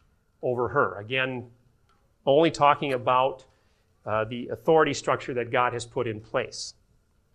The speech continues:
And he's saying that is a reason why man ought not to cover his head, because he was created first, and the woman was created from him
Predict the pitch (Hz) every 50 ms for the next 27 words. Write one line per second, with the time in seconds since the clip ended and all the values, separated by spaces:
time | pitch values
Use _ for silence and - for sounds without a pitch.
0 | _ _ _ _ _ _ _ _ _ _ _ _ _ _ - - 127 135 135 -
1 | - 165 143 135 127 139 156 170 170 135 143 131 135 147 156 151 143 147 135 127
2 | 127 123 123 123 120 127 127 135 131 135 - 151 143 156 151 - 131 135 139 156
3 | 190 190 - 156 - - 135 127 120 117 107 113 113 113 - 123 110 120 127 127
4 | 131 120 - - 120 113 113 - - - - 208 202 190 175 165 165 156 _ _
5 | _ _ _ _ _ _ _ - - 139 139 131 - - - - 147 147 151 151
6 | 156 160 180 175 - - - 165 135 147 151 - - - - - _ _ _ _
7 | _ _ _ _ _ _ _ _ _ _ _ _ _ _ _ _ _ _ _ _
8 | _ _ _ _ - 135 139 139 135 139 165 185 196 190 175 156 151 147 143 -
9 | - - 160 156 156 156 147 135 123 - - - - 170 180 202 202 160 151 139
10 | 135 143 160 175 165